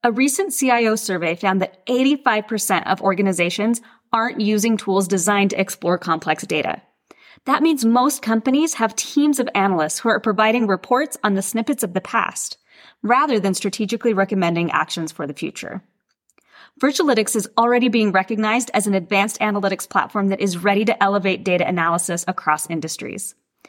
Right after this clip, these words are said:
With new investment from a trusted financial institution, exciting new commercial opportunities, and awards for innovative design, we know our solution helps companies across industries find value in their data.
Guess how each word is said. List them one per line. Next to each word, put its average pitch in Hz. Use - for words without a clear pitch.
With 220
new 233
investment 247
from 214
a 196
trusted 220
financial 214
institution, 180
exciting 247
new 208
commercial 202
opportunities, 170
and 220
awards 220
for -
innovative 202
design, 190
we 233
know 226
our 190
solution 185
helps 190
companies 185
across 196
industries 190
find 170
value 180
in 175
their 160
data. 160